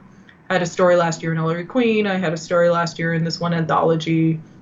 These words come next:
um, relating art to crime stories. So I find that crime is such a roomy genre that it pretty much can encompass any idea in any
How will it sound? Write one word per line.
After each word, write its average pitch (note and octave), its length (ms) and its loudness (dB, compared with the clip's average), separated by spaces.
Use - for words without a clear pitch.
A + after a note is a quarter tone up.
um, E3 560 0
relating E3+ 680 0
art - 540 -2
to D#3+ 680 0
crime E3 360 0
stories. D#3+ 840 -2
So G#3+ 720 2
I A3+ 160 0
find C#4 460 -2
that B3+ 220 -2
crime G#3+ 720 -6
is F#3 200 -2
such - 460 -4
a A3+ 80 2
roomy G3+ 600 -2
genre G3 680 -2
that G#3+ 120 2
it A#3+ 140 0
pretty D4+ 260 0
much C#4+ 220 -2
can A3 120 -2
encompass G3+ 600 -2
any A#3+ 280 4
idea G3+ 400 2
in E3+ 100 -2
any F#3+ 760 -2